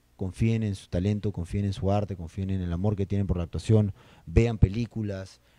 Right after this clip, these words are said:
lean obras de teatro, lean libros de teatro, sigan adelante con, con la lectura porque eso solamente va a nutrir, eh, su, su memoria, su mente, porque el actor lo que tiene que hacer es mantener la cabeza fresca. No, no te puedes oxidar, no puedes decir,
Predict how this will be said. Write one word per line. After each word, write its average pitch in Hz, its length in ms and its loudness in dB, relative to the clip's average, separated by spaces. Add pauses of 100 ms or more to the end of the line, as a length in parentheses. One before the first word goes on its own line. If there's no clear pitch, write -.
lean 110 340 -2
obras 110 240 0
de 101 80 -4
teatro, 98 440 -8
lean 101 280 -8
libros 110 280 -4
de 95 100 -6
teatro, 95 500 0 (240)
sigan 110 300 -6
adelante 101 480 0
con, 87 260 -2
con 98 160 2
la 92 80 6
lectura 107 400 0
porque 90 540 -6
eso 107 240 2
solamente 107 420 0
va 104 100 -6
a 107 40 -8
nutrir, 101 480 -2 (140)
eh, 85 460 2
su, 85 220 4
su 95 140 2
memoria, 104 680 6 (260)
su - 140 -10
mente, 107 520 -2 (300)
porque 95 180 0
el 98 80 6
actor 107 220 6
lo 113 80 8
que 95 80 2
tiene 107 200 4
que 98 60 4
hacer 101 180 2
es 101 80 6
mantener 98 380 -2
la 101 80 0
cabeza 90 300 2
fresca. - 420 2 (680)
No, 92 220 0
no 101 120 2
te 101 100 6
puedes 110 220 4
oxidar, 90 420 2
no 87 180 -2
puedes 98 200 8
decir, 90 380 2